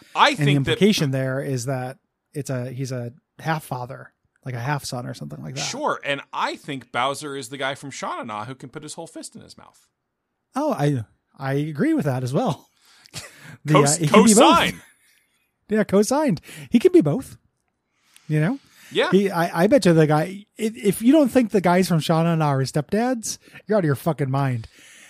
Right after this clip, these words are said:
Speaker 2: That is a very stepdad band. All those people are step something. Step uncles. Like, they are step.
Speaker 1: Gary, have you, uh, ever noticed how weird it is that the guy who runs Nintendo <laughs> has the last name Bowser?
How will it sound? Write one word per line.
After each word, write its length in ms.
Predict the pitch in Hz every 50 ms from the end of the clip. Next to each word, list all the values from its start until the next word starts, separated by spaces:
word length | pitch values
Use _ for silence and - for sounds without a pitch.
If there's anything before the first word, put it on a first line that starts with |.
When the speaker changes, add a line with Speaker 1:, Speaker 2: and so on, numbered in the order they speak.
| _ _ _ _ -
Speaker 2:
That 140 | 170 208 220
is 100 | 185 160
a 60 | 147
very 340 | 127 120 147 160 156 151 143
stepdad 500 | - - 151 139 - 143 135 131 131 120
band. 380 | 139 135 131 123 120 117 117 -
All 180 | - 156 175 208
those 120 | 208 202
people 240 | - - 180 156 151 143
are 60 | 131
step 280 | - - 156 143 -
something. 460 | - - 143 135 - - 135 127 127 -
Step 240 | - - - 151 -
uncles. 540 | 147 147 139 143 135 135 131 - - - - _ _ _ _ _ _ _ _ _ _ _ _ _ _ _ _ _ _ _ _ -
Like, 320 | 143 131 131 127 - - _ _ _ _
they 140 | - 156 165
are 80 | 151 135
step. 340 | - - 139 127 123 - - - _ _ _ _ _ _ _ _ _ _ _ _ _ _ _ _ _ _ _ _
Speaker 1:
Gary, 300 | - 156 156 170 196 220
have 200 | 202 - 160 151
you, 180 | 165 180 180 175
uh, 200 | 170 156 147 131 - - _ _ _ _ _ _ _ -
ever 200 | 170 170 170 160
noticed 380 | 151 147 143 147 165 - -
how 140 | 160 147 131
weird 320 | 117 110 110 107 107 117 123
it 80 | 127
is 300 | 131 131 139 151 147 -
that 140 | - 127 101
the 80 | - 113
guy 260 | 104 120 120 120 120
who 140 | 107 117 117
runs 380 | 101 104 104 107 113 113 -
Nintendo 580 | - 131 117 - - 139 127 120 120 117 160 -
<laughs> 40 | -
has 220 | 170 151 - -
the 80 | - 185
last 480 | 165 151 - 170 170 - - - -
name 180 | 185 190 170 - _ _
Bowser? 800 | - - - 175 190 - - - - 254 - - 359 381 392 403